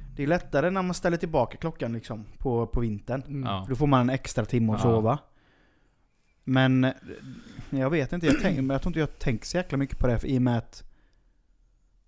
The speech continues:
Speaker 2: Mm.
Speaker 1: du sover ju den timmen, liksom.
Speaker 3: Mm.
Speaker 1: Du, du har ingen
Speaker 3: Ja,
Speaker 1: aning om
Speaker 3: nej,
Speaker 1: ifall du har
Speaker 3: precis.
Speaker 1: sovit en timme längre eller en timme mindre
Speaker 2: Sen tycker inte jag det
Speaker 1: egentligen.
Speaker 2: gör så jävla stor skillnad den här
Speaker 1: Nej.
Speaker 2: timmen, för att det här totala mörkret man
Speaker 3: Ja.
Speaker 2: går i.
Speaker 3: <laughs>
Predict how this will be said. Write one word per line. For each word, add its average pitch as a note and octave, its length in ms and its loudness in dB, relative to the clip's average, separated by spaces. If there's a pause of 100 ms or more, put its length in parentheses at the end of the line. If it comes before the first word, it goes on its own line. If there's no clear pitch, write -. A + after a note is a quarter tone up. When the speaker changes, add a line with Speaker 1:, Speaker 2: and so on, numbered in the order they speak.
(500)
Speaker 2:
Mm. A2 160 -12
Speaker 1:
du B2+ 60 2
sover A2+ 460 2
ju G#3 120 4
den F3 200 0
timmen, G2+ 320 -6
liksom. A2+ 200 -10
Speaker 3:
Mm. G#2 240 -6
Speaker 1:
Du, A#2+ 220 0
du B2 180 0
har D3+ 60 2
ingen E3 160 0
Speaker 3:
Ja, C#3 60 2
Speaker 1:
aning A#2+ 160 4
om G#2+ 60 2
Speaker 3:
nej, G#2 120 4
Speaker 1:
ifall A#2+ 160 0
du A#2+ 60 2
har A#2 40 4
Speaker 3:
precis. A2 60 -2
Speaker 1:
sovit A#2 200 0
en A2+ 140 0
timme A#2 180 0
längre A2 340 0
eller A#2 120 -2
en G#2+ 120 -4
timme A2 180 -6
mindre A2 200 -2
Speaker 2:
Sen G2+ 60 -4
tycker A2+ 180 0
inte C#3+ 120 -2
jag A#2+ 140 0
det A2+ 60 -2
Speaker 1:
egentligen. G#2+ 240 -6
Speaker 2:
gör F#2+ 80 -10
så - 120 -8
jävla C#3+ 220 -4
stor C3 220 -4
skillnad A2 360 -8
den A2+ 120 -4
här A2+ 140 0
Speaker 1:
Nej. A2+ 100 -4
Speaker 2:
timmen, A#2+ 360 -4
för A#2+ 100 -8
att - 280 -14 (340)
det C3 100 -6
här B2 260 -2 (180)
totala C3+ 460 -2
mörkret A2+ 440 -8
man C#3 180 -4
Speaker 3:
Ja. F3 60 0
Speaker 2:
går C#3 120 0
i. C3 60 -4 (120)
Speaker 3:
<laughs> - 120 -8